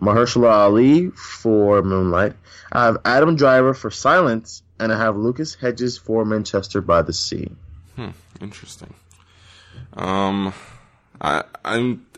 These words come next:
Speaker 2: I'm kinda surprised Lucas Hedges is on there, but I'm not really considering, I guess, how much you love that movie.
Speaker 1: To
Speaker 2: Um,
Speaker 1: me, I mean, a-, and this is,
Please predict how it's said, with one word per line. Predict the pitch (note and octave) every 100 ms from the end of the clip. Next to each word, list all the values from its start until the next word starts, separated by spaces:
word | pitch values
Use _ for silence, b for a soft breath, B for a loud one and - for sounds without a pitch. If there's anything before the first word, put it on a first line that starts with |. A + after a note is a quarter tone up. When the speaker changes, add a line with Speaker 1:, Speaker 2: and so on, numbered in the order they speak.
| _ A2+
Speaker 2:
I'm | A2
kinda | - D#3 F#3
surprised | F#3+ - F3 F3 E3
Lucas | E3+ E3+ E3
Hedges | E3 D#3 D3
is |
on | D#3+
there, | D#3 C#3+
but | A2+
I'm | G#2+
not | A#2 G#2
really | A2 A2
considering, | G#2+ F#2+ G2+ G2 F#2+ F2+ -
I | E2+
guess, | F2+ -
how | G2
much | F2+ F2 -
you | F#2+
love | G2 A2+
that | G#2+
movie. | A2+ B2 C#3+ C#3+ b b b b b b b b b _ - F#2+
Speaker 1:
To | G2+
Speaker 2:
Um, | F#3+
Speaker 1:
me, | A3+ A3+ A3+ - -
I | F3
mean, | F3+ F3
a-, | D#3 B2 F#2
and | D3
this | D3+ E3+
is, | F#3+ D#3